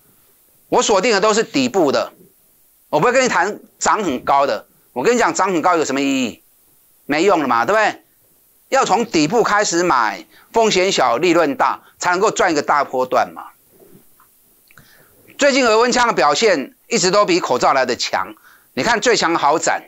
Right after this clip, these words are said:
啊，最强的豪展，可是涨高我不建议了。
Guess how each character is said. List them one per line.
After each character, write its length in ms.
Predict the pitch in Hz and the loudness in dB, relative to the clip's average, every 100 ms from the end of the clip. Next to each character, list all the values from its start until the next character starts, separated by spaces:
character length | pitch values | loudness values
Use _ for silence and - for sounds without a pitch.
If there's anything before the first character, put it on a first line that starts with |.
| _ _ _ _ _ _ _ _ _ _ _ - - | _ _ _ _ _ _ _ _ _ _ _ -20 -6
啊， 160 | 127 117 | -2 0
最 160 | 226 | 0
强 100 | 175 | 0
的 80 | - | 0
豪 160 | 139 131 | 0 0
展， 300 | 127 92 - _ _ _ _ | -2 -4 -8 _ _ _ _
可 100 | - | -2
是 80 | 240 | 0
涨 280 | - 175 156 | 0 -2 0
高 380 | 202 202 196 - | 2 2 0 -4
我 120 | 123 | -6
不 140 | 120 147 | -4 -2
建 300 | 185 160 156 | 0 0 0
议 180 | 123 | -2
了。 240 | 95 85 | -4 -8